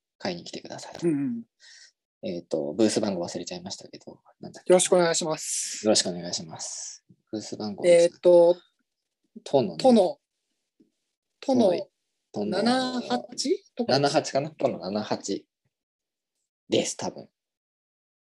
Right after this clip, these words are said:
Speaker 2: 都の七八、零花店赤耳。はい。
Speaker 1: はい。で、売っておりますので。そしてね、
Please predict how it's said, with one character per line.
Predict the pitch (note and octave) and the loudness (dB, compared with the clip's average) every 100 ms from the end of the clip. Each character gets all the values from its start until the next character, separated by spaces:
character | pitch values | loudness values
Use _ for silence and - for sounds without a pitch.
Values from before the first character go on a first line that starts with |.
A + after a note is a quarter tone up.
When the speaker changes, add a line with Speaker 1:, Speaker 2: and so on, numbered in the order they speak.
| _ - | _ -4
Speaker 2:
都 | G3+ D3+ | -2 -2
の | |
七 | D3 D#3+ | -4 -4
八、 | D3+ D3+ - D#3+ | -4 -6 -4 2
零 | E3+ | 4
花 | F3 F3+ | 6 6
店 | D#3+ D3 | 4 0
赤 | C#3 - D3 | -4 -6 -4
耳。 | C#3 C3 B2 - | -4 -6 -12 -14
は | - D#3+ | -2 -2
い。 | C3+ _ - | -2 _ -8
Speaker 1:
は | G2+ | -6
い。 | - _ _ _ | -8 _ _ _
で、 | - - - _ _ - - - | -6 -6 -8 _ _ -20 -8 -8
売 | |
っ | |
て | - F#2+ | 0 0
お | |
り | F2 | 0
ま | F2 E2 | -6 -12
す | - | -16
の | - | -18
で。 | - - - _ _ - _ _ _ _ _ | -20 -20 -20 _ _ -20 _ _ _ _ _
そ | - | -4
し | - | -2
て | B2+ | -4
ね、 | D3 | -6